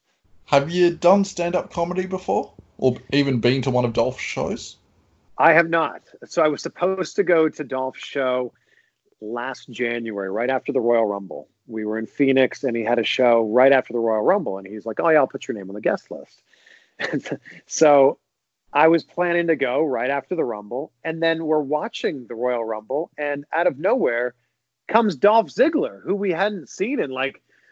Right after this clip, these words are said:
Speaker 2: three months. And he said that they told him, like, that day. Do you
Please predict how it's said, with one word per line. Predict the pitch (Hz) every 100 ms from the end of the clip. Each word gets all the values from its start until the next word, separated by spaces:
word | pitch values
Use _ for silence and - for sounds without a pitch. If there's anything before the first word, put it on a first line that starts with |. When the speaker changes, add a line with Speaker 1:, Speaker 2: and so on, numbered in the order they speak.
| _ _ _ _ _ _
Speaker 2:
three | 156 156 240
months. | 220 247 330 123 - - -
And | 139
he | 165
said | 151 208 185
that | 170 147 _ _ _ _ -
they | 120 147 165 -
told | - 175 175 123
him, | 151 139
like, | 131 - 90 82
that | 120 131 131 131 101 95
day. | 135 143 110 85
Do |
you | 110